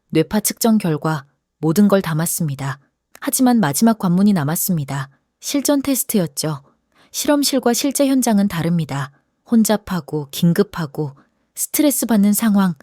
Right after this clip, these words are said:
진짜 응급 상황에서도 효과가 있을까요? 마침 샌프란시스코 종합병원이 대규모 재난 대피 훈련을 계획하고 있었습니다. 오백 명이 참여하는 실제 혼잡 상황이었죠.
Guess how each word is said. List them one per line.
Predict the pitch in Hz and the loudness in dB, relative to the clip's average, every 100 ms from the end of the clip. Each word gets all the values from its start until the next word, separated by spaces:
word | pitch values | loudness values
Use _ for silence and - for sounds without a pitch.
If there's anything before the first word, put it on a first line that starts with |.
| _ _ _ | _ _ _
진짜 | - 170 - 170 | -2 0 2 0
응급 | 143 160 - | 2 2 2
상황에서도 | - 220 220 208 190 170 | 2 2 2 2 -2 -4
효과가 | 196 - 233 208 | -6 -2 0 0
있을까요? | 156 - 180 170 160 196 214 _ _ _ - | -2 -2 -4 -2 -2 -2 -2 _ _ _ -4
마침 | 156 156 233 | -2 2 2
샌프란시스코 | 233 269 277 285 262 254 - - | 2 0 2 2 2 -4 -6 -2
종합병원이 | 220 180 185 196 202 180 175 208 165 - _ | 0 2 2 2 0 2 2 2 2 -6 _
대규모 | - 170 214 214 | -2 0 4 4
재난 | 214 170 170 | 4 2 0
대피 | 175 143 - | 0 -4 -4
훈련을 | 196 208 175 170 | 0 2 2 0
계획하고 | 165 156 170 - 180 | 0 0 0 -2 -4
있었습니다. | 160 - 160 - 147 135 127 127 _ _ _ | -4 -2 -4 -2 -4 -4 -8 -10 _ _ _
오백 | - 170 233 | 0 4 4
명이 | 240 233 233 | 4 2 2
참여하는 | 254 233 220 208 196 | 0 2 2 2 0
실제 | 202 269 254 247 | 0 -2 -2 -2
혼잡 | 262 277 277 | 0 2 0
상황이었죠. | - 233 220 185 147 - - 139 143 | 0 2 4 4 0 -6 -6 -6 -8